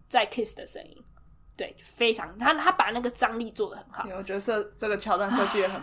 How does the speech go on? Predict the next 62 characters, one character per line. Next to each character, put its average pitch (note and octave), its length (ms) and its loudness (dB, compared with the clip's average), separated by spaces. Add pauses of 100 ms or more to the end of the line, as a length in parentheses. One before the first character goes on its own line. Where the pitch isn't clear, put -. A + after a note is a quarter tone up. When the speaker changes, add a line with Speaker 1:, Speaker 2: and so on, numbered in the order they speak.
(100)
Speaker 2:
棒。 E3+ 140 -2
Speaker 1:
<sighs> - 20 -2
真 B3 120 2
的 A3+ 40 2
桥 G#3 160 -2
段 A3 160 2
真 G#3+ 120 -8
的 G#3 40 -10
太 E3+ 140 -8
赞 C#3 240 -6
了， - 60 -14
Speaker 2:
对。 F3+ 280 -18
Speaker 1:
魔 A3 160 -4
女 A#3+ 80 0
席 G#3+ 120 -6
玛 G3+ 180 -6
非 - 140 -2
常 G3 120 2
推 G3+ 140 -8
荐 G3 80 -8
大 F#3+ 80 -4
家 F3+ 80 -2
去 F3+ 100 -8
看。 F3 220 -8 (240)
好， A#3+ 320 10
接 D#4 140 -2
下 D#4+ 100 10
来 C4 60 10
终 C#4 160 8
于 B3+ 40 6
就 B3 60 6
进 C4 140 0
到 A#3 180 8
我 G3 80 -6
们 G3 180 -12 (120)
第 B3+ 320 2
一 A3 200 -4
名 F3 280 -8
了。 B2 160 -16 (380)
我 A#3 80 2
觉 C4 80 6
得 F4 40 12
我 C#4+ 60 12
们 A#3 100 2
第 C#4 100 4
一 C#4+ 40 4
名 A3 200 0
真 A#3+ 100 4
的 A3+ 80 2
是 A#3 120 -6
超 G#3+ 420 4
级 F3+ 320 -8
多 F#3+ 180 -2
观 F#3+ 220 -2
众 F#3 100 -2
会 F#3+ 160 -8
不 - 80 -14
知 G3 80 -10
道 D#3+ 80 -6
这 D#3+ 120 -12
部 - 100 -16
戏 - 260 -8